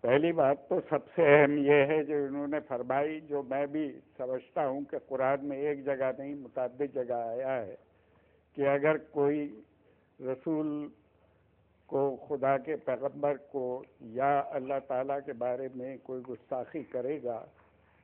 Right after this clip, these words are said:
तो उसकी सज़ा अल्लाह ताला ने ये कहा है कि वो खुद उसको सज़ा देंगे।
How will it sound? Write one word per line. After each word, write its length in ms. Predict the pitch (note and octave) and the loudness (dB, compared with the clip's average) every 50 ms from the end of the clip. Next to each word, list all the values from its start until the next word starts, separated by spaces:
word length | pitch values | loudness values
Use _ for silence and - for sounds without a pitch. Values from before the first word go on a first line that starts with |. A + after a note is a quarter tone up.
| _ _ - | _ _ -4
तो 200 | C#3+ C3+ - - - | -4 -4 -4 -6 -10
उसकी 580 | D#3+ D3+ - - _ - F#3+ E3 D#3+ D#3+ D#3+ | -10 -10 -10 -16 _ -4 0 2 4 4 2
सज़ा 520 | D#3 D#3+ - - C#3+ C3 C3 D3+ D3 D3+ D#3+ | 0 -4 -8 -6 -6 -2 2 4 6 6 6
अल्लाह 420 | F3 - - C#3 C3+ C#3+ D3+ D3+ | 4 0 -4 -6 -4 -2 -2 -2
ताला 400 | D3 - C#3 C3 C#3 D3 C#3+ C#3 | 0 0 0 0 0 0 -2 -4
ने 220 | C#3 C#3 D3+ D3+ D3+ | -4 -6 -8 -6 -6
ये 80 | D3 | -8
कहा 320 | C#3 - C3 B2 A#2+ C3 C#3 | -6 -6 -4 0 2 4 4
है 140 | C#3 C#3 | 4 2
कि 160 | C#3 - - C#3+ | 0 -2 -6 -8
वो 180 | A#2+ C3 D3 | -2 -2 -4
खुद 480 | C3 - - - E3 D3+ C3 - A#2+ - - _ | -4 -4 -2 -2 -2 -2 -2 -8 -14 -18 -12 _
उसको 380 | D3+ - - - - D3+ C#3 C3 | -12 -12 -12 -14 -8 -8 -6 -6
सज़ा 380 | C3+ - D3 A#2+ B2 C3 C3 | -6 -8 -8 -4 -2 -2 -2
देंगे। 460 | B2+ B2 B2 A2+ G#2+ G2+ G#2 G2+ F#2 | -2 -2 -4 -4 -4 -6 -8 -12 -16